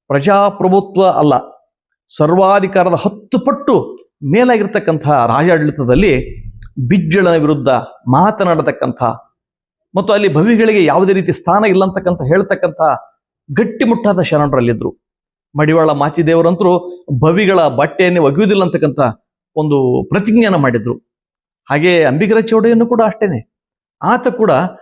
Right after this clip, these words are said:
ಭವಿಗಳ ಸಂಘವ ಮಲ್ಯನಯ ಅಂತ ತಿರಸ್ಕರಣೀಯವಾಗಿ ನೋಡಿದಂಥ ಅಂಬಿಗರ ಚೌಡಯ್ಯ, ಮಡಿವಾಳ ಮಾಚಿದೇವ, ಇಂಥವರ, ಆ, ಹೇಳ್ತಾ, ಇಂಥವರ ಸಂಬಂಧಗಳನ್ನ ಇಟ್ಕೊಂಡಂಥ ಬಸವಣ್ಣ, ಮಾದಾರ ಚೆನ್ನಯ್ಯ, ಡೋಹಾರ ಕಕ್ಕಯ್ಯ,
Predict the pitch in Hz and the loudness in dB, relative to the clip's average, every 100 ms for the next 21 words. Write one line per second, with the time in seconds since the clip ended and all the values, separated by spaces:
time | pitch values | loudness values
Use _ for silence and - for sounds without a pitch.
0 | _ 117 165 202 202 170 180 185 170 131 | _ -2 0 2 2 2 0 2 2 2
1 | 151 220 208 202 196 190 - 170 180 - | 2 2 2 2 0 -2 -4 -6 -6 -6
2 | 196 220 247 220 185 160 143 135 143 131 | -2 0 2 2 0 0 0 -2 -2 -2
3 | - _ _ - 131 135 147 147 156 156 | -2 _ _ -6 -2 0 2 0 0 2
4 | 156 175 185 - _ _ 127 123 131 147 | 2 0 -2 -10 _ _ -4 0 2 2
5 | 143 139 143 147 151 156 156 - _ _ | 2 0 -2 0 2 0 -2 -12 _ _
6 | _ _ 226 262 240 269 247 220 180 143 | _ _ -4 0 2 2 4 4 2 -2
7 | - - _ _ _ _ _ _ _ - | -6 -16 _ _ _ _ _ _ _ -4
8 | 165 175 233 220 190 214 220 214 233 226 | 0 2 2 2 2 2 2 2 2 2
9 | 185 - 185 254 294 277 262 240 240 208 | 0 0 2 4 4 2 0 -2 -2 -2
10 | 170 139 120 - 117 110 - - _ _ | 0 -2 -2 -2 -4 -4 -10 -14 _ _
11 | _ 139 147 143 139 127 127 127 127 120 | _ -4 -2 0 0 0 0 0 2 2
12 | 135 170 151 143 - 123 135 127 | 2 0 0 -2 -2 -4 -2 -2